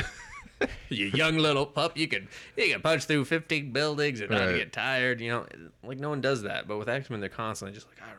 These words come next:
Speaker 1: remember when I was a kid. And your spot right now, looking up at me, my one eye." <sighs> I gotta fart. <laughs> Hold on, you know, you just, like, just that whole, they just need to remember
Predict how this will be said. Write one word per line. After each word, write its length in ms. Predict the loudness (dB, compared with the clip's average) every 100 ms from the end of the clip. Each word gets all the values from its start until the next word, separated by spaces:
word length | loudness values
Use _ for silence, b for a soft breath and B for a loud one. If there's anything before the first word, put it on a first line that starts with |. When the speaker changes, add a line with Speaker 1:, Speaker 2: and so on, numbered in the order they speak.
| -18
Speaker 1:
remember 240 | -14 -12
when 80 | -10
I 120 | -12
was 120 | -14
a 60 | -20
kid. 360 | -20 -18 -20 -20 _ _ _ _ _ _ _ _ _ _ -16
And 80 |
your 180 | -6 -6
spot 400 | -6 -12 -14 -14
right 220 | -12 -12
now, 360 | -10 -6 -6 -8 -10 -10 -8
looking 220 | -8 -6
up 120 | -6 -6
at 60 |
me, 380 | -4 0 0 0 B B B B _ _
my 60 | -18
one 300 | -12 -8 -6
eye." 340 | -4 -2 -4 -6 -18
<sighs> 160 | _ -6
I 440 | -2 -2 -4 -6 -8 _ _ _ -20 -20 _ _ _ _ -20 _ _ _ -10 -6 -6
gotta 140 | -8 -12
fart. 300 | -10 -8 -4
<laughs> 60 |
Hold 380 | -4 2 2 2 -2
on, 200 | -4 -2
you 140 | 0
know, 80 | 2
you 140 | 2 2
just, 200 | 0 0
like, 220 | -2 -4 B B B B _
just 200 | -8 -4 0
that 200 | 0 0
whole, 580 | 0 4 4 4 0 -8 _ _ _ _ _ _ _ _ _ _ _ -16
they 260 | -6 -4
just 200 | -2 -2
need 340 | 0 0 0 -4
to 220 | -4 -2
remember 840 | -2 -2 -2 0 0 2 0 -4